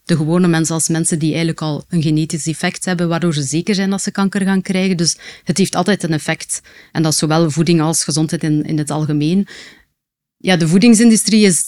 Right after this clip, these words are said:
in, is in zekere zin ook wel bepalend, hè. Zie, daar wordt heel veel ge-, ja, beïnvloed, gemanipuleerd, ehm, om mensen aan te zetten om dingen te kopen en te consumeren,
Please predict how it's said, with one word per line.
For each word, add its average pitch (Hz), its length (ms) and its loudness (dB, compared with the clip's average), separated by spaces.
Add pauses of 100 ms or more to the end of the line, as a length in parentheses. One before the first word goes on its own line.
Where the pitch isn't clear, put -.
(560)
in, 175 220 0
is 160 200 0
in 165 240 2
zekere 175 300 0
zin 180 180 2
ook 170 100 0
wel 160 140 0
bepalend, 156 640 -2
hè. 185 260 -2
Zie, 165 220 -2
daar 160 220 -2
wordt 156 220 -4
heel 170 200 0
veel 170 320 2 (400)
ge-, 151 600 -2
ja, 165 300 0
beïnvloed, 175 520 2
gemanipuleerd, 175 920 0 (440)
ehm, 165 300 0
om 170 140 0
mensen 170 340 2
aan 170 160 0
te 175 120 -2
zetten 175 400 0
om 165 320 0
dingen 170 220 0
te 160 120 -4
kopen 180 600 -2
en 165 460 -2
te - 100 -6
consumeren, 175 880 0